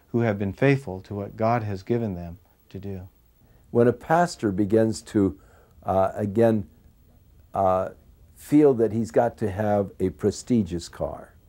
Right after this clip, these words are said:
Speaker 2: he has to have a prestigious watch, he has to have prestigious suits or prestigious shoes or whatever, a-, any of, of that thing that,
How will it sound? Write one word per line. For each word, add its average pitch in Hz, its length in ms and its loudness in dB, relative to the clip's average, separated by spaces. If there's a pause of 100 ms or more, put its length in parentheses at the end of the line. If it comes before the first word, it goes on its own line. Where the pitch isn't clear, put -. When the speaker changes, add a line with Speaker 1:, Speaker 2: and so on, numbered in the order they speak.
(520)
Speaker 2:
he 107 120 -2
has 107 180 4
to 110 100 0
have 98 120 4
a 98 80 0
prestigious 104 800 -2
watch, 76 360 -6
he 104 80 -4
has 95 200 -2
to 98 80 -6
have 92 200 -6
prestigious 104 640 -4
suits - 440 -6
or 92 60 -4
prestigious 98 840 -4
shoes 82 380 -4
or 82 80 -6
whatever, 82 400 -4 (400)
a-, 139 140 4
any 165 300 2
of, 139 220 0
of 107 120 2
that 113 240 4
thing 110 160 2
that, 98 260 2